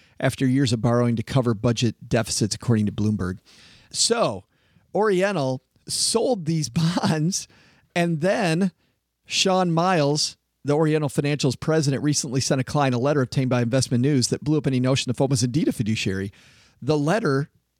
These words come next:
is about an arbitration claim filed this year with the Financial Industry Regulatory Authority,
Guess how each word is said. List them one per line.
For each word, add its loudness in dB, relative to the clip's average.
is 0
about 0
an -4
arbitration 0
claim 0
filed 0
this 0
year 2
with 2
the 0
Financial 0
Industry 2
Regulatory 0
Authority, 0